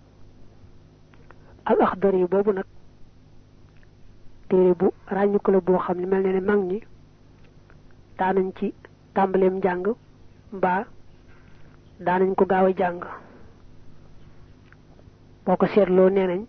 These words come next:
bunt bi rek, laata muy àgg ci tudd mbirum laab, la mu tàmbalee ci bunt bi rek, andi na ci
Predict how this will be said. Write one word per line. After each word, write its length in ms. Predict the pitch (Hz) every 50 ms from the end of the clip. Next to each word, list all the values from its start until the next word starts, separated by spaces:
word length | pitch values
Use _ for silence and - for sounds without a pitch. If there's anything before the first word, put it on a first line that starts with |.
| - - - - - - - - - - - - - - - - - - - - - - - 185
bunt 200 | 170 202 202 185 - 185
bi 60 | 196
rek, 140 | 185 185 - - - _ - - - - - - - - - - -
laata 280 | 226 196 208 - 208 190
muy 260 | 190 196 190 202 - -
àgg 220 | - 214 190 175 180 -
ci 180 | - 196 185 - _ - - - - - - - - - - - - _ _ - _ - - - _ _ - - - - - - - - -
tudd 200 | - 208 175 185
mbirum 260 | 190 185 190 196 190 190 185
laab, 180 | 185 175 - - - - - - - - - - - - - - - - - - -
la 80 | 180
mu 80 | 180 196
tàmbalee 400 | - 214 202 202 190 185 185 185
ci 80 | - 202
bunt 160 | 202 202 190 -
bi 80 | 175 185
rek, 140 | 180 196 - - - _ - - - - - - - - - - - - - - - - - - - - - - - - - - - - - - - -
andi 220 | 214 196 190 190
na 100 | 196 190 180
ci 260 | - - 202 208 254